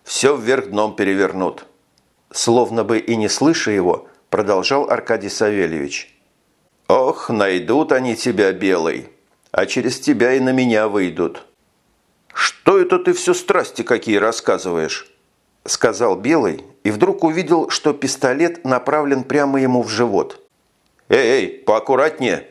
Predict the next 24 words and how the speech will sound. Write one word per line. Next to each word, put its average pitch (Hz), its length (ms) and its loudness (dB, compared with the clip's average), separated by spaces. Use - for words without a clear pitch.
Савельич, 117 720 -2
да 107 160 -2
ты 147 160 2
что, - 460 -2
в - 100 -8
натуре 117 400 0
охренел, 143 480 0
что - 240 0
ли?» 90 220 -2
Савельич 151 800 0
не 143 120 4
ответил. 98 680 -4
Шорох - 540 0
мокнущего 135 640 0
под 123 200 0
осенним 127 500 0
дождём 117 420 0
леса 113 460 -2
сглотнул 113 640 0
хлопок 117 520 0
выстрела. 90 600 -4
Белого 156 420 2
согнуло 147 480 2
пополам 139 540 0